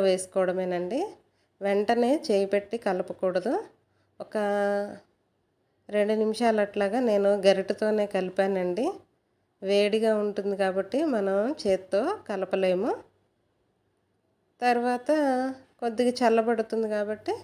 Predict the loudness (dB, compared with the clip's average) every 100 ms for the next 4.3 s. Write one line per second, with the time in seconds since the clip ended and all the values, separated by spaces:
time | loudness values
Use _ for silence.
0 | -16 _ _ _ _ 2 2 2 0 0
1 | 2 0 -4 -14 -6 0 2 2 2 0
2 | -2 -14 _ _ _ _ _ _ _ _
3 | _ _ -2 4 4 6 4 2 2 0
4 | 2 4